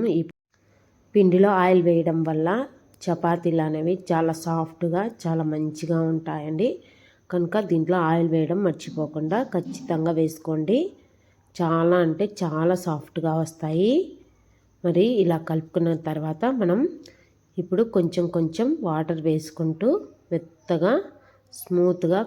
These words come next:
కలుపుకోవాలండి. కొంచెం కొంచెం వేసుకోండి, ఎందుకంటే కాస్త ముందుగానే వేసుకుంటే ఒకవేళ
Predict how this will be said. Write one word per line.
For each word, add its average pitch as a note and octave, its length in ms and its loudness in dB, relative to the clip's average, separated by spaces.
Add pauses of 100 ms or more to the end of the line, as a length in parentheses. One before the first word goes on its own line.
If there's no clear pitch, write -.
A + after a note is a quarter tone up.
కలుపుకోవాలండి. D#3 840 0 (1500)
కొంచెం F#3 320 2 (120)
కొంచెం E3+ 280 0 (120)
వేసుకోండి, D#3+ 520 0 (100)
ఎందుకంటే E3 460 -2 (140)
కాస్త E3 260 -4 (160)
ముందుగానే E3 500 0
వేసుకుంటే E3+ 520 0 (760)
ఒకవేళ E3+ 400 2